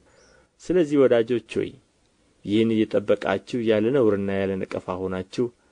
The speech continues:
በሰላም በእርሱ እንድትገኙ ትጉ። የጌታችንም ትዕግሥት መዳናችሁ እንደሆነ ቁጠሩ። እንዲህም የተወደደ ወንድማችን ጳውሎስ ደግሞ እንደ ተሰጠው ጥበብ መጠን ጻፈላችሁ።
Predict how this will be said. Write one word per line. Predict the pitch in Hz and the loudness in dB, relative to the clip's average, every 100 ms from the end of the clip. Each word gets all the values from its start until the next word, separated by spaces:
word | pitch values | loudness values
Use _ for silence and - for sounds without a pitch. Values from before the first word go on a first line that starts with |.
| _ - | _ -12
በሰላም | - - 104 104 104 101 | -8 -4 0 0 0 -2
በእርሱ | 98 120 - - 107 | 0 0 -2 -6 -2
እንድትገኙ | 101 98 90 - 95 - 95 90 92 95 - | -2 -4 -8 -12 -14 -2 -2 0 -6 -8 -14
ትጉ። | - 104 - - _ _ _ _ _ | -14 -10 -10 -10 _ _ _ _ _
የጌታችንም | 90 87 110 107 107 - - 104 98 95 | -8 -2 0 2 0 -2 -8 -6 -6 -8
ትዕግሥት | - - 104 117 113 - _ _ _ | -8 -4 0 0 -2 -8 _ _ _
መዳናችሁ | 120 127 110 101 98 92 - 104 | -2 2 2 2 -2 -6 -8 -6
እንደሆነ | 98 92 90 90 90 90 _ _ | -4 -6 -6 -8 -8 -12 _ _
ቁጠሩ። | - 104 95 87 - _ _ _ _ _ _ | -4 0 -2 -4 -10 _ _ _ _ _ _
እንዲህም | 95 92 107 117 117 _ _ - | -6 0 0 0 -4 _ _ -4
የተወደደ | 110 143 143 107 110 107 | 0 6 4 4 2 4
ወንድማችን | 104 104 101 104 101 98 - 104 95 | 4 4 0 -2 -2 -4 -6 -8 -8
ጳውሎስ | - 107 110 117 - - | 0 2 4 2 0 -6
ደግሞ | - 101 101 98 | -4 -2 -4 -4
እንደ | 98 107 | -2 -2
ተሰጠው | 113 101 - 98 95 | -2 -4 -4 -2 -2
ጥበብ | - 107 101 | -2 -2 -2
መጠን | 92 92 - 107 | -4 -6 -4 -4
ጻፈላችሁ። | 104 - 117 107 98 87 87 - | -4 -4 -2 -2 -2 -4 -6 -14